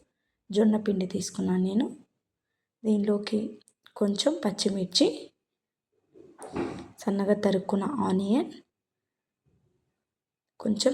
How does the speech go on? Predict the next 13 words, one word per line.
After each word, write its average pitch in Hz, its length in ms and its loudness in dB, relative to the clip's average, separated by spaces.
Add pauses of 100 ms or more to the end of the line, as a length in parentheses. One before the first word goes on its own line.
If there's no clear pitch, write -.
తురుముకొని 202 520 4
వేసేసుకున్నాను 180 800 2
క్యారెట్ 185 400 0
తురుము. 185 340 0 (320)
ఇలా 202 220 0
వేసేసుకొని 185 680 -2 (800)
దీనిలోకి 202 520 4 (180)
కొంచెం 220 340 6 (680)
ఒక 208 140 -4 (180)
వన్ 202 140 -2 (100)
అవర్ 214 220 6 (280)
శనగపప్పు 202 600 2
నానబెట్టుకొని 185 720 0